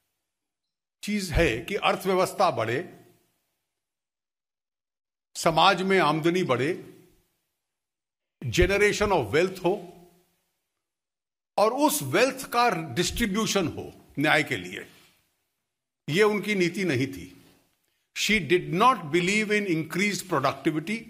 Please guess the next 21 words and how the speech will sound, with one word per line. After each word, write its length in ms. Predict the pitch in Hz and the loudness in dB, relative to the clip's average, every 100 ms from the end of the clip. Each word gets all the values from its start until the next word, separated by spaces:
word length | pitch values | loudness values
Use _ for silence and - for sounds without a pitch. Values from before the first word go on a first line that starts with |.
| - _ _ _ _ _ _ _ _ _ _ _ - | -20 _ _ _ _ _ _ _ _ _ _ _ -6
She 160 | - 196 | -2 0
did 280 | 170 175 160 | 0 -2 0
not 320 | 208 262 180 | 2 2 0
believe 420 | 170 180 208 214 - | 0 2 0 -2 -2
in 200 | 185 135 | -2 0
generation 560 | 165 170 185 190 190 | 0 2 2 0 0
of 200 | 160 95 | -2 -2
wealth। 340 | 98 170 214 - - - - - - - _ _ _ _ _ | -2 -2 -2 -12 -16 -18 -18 -20 -20 -20 _ _ _ _ _
She 160 | - 202 | -2 2
only 380 | 180 196 220 240 | 4 4 2 2
believed 420 | 180 170 196 170 | 2 2 0 0
in 140 | 190 180 | -2 -2
redistribution 840 | 101 196 160 165 - 147 151 165 160 | 0 0 0 -2 -2 -2 -2 -2 -2
of 160 | 160 | -4
poverty। 380 | - 85 - - - - _ _ _ _ _ _ _ _ _ _ _ _ _ _ | -6 -8 -10 -14 -20 -20 _ _ _ _ _ _ _ _ _ _ _ _ _ _
और 100 | 151 | 0
अगर 260 | 160 180 208 | 2 2 2
उनका 280 | 185 185 202 | 2 2 2
कार्यकाल 520 | 196 175 185 196 185 | 2 0 0 0 0
देख 240 | 139 165 147 | 0 -2 -2
लें, 200 | 127 | -4